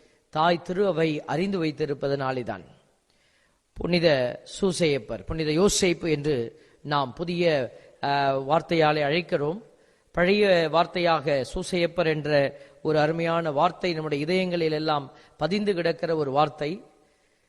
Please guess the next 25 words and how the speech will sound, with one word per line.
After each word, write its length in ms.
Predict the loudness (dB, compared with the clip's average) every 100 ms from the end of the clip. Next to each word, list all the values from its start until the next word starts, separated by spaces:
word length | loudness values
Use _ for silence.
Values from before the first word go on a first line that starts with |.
| _
இந்த 260 | -4 0 2 4 2 -4 -12 -20 _ _ 0
யோசேப்பு 760 | 4 4 4 2 2 -2 -2 -4
கடவுளுடைய 840 | -4 0 0 0 0 2 2 0
திட்டத்திலே 580 | -4 -2 -2 -2 0 0 -2 -8 -20 _
எப்படி 400 | -4 -2 0 0
இணைந்து 360 | 0 0 2 2
கிடந்தார் 520 | 2 2 4 4 4
என்பதை 460 | 0 -2 -2 -4 -4
சிந்தித்து 460 | -8 -4 -4 -4
பார்த்துதான் 680 | -4 -2 -4 -6 -6 -6 -8 -20 _ _ _ _ _ _
இதோ 200 | 0 2
இன்று 440 | 2 2 0 -2 -2
அவர் 240 | -2 -2 -2
உயர்த்தப்பட்ட 800 | 0 2 2 0 -4 -4 -2 0
ஒரு 120 | 0
அடையாளமாக 840 | 0 2 2 0 -2 -4 -2 -4 -4
நம் 160 | -8 -8
முன்பாக 480 | -6 0 0 0 -4
வைக்கப்படுகிறார். 640 | -4 -4 -4 -4 -4 -6 -12 _ _ _ _ _ _ _ 0
திருவை 440 | 4 6 6 2
உயர்த்தி 360 | 0 0 0 -2
இருக்கிற 340 | -4 -2 0
எல்லா 540 | 0 0 0 2 2 2
புனிதர்களையும் 920 | -2 0 2 2 0 0 -2 -4 -8
நம்ம 480 | -6 -6 -4 -6 -8